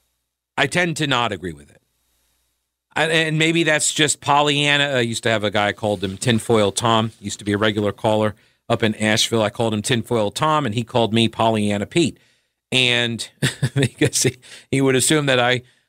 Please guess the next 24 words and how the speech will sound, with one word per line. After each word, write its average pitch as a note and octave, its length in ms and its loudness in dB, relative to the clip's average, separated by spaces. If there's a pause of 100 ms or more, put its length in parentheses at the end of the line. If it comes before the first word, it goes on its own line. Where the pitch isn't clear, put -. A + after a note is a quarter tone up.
(140)
I C3 300 0
assumed D#3+ 500 0
the, D3 420 -2
or C#3 100 0
he E3 160 0
said F3 220 2
I D3+ 80 2
assumed, C#3 520 -4
you D3 100 -2
know, A#2 180 2
the, A2 340 0 (720)
the C#3 100 0
best C#3 380 0
of B2 140 -8
people A#2+ 280 -2
too A#2 280 4
often. - 340 0 (1300)
And E3 160 4
the F3 60 4
nice A3+ 340 0
folks F#3 400 0
on D3 500 2 (960)
the C3 120 4
right, D3 560 2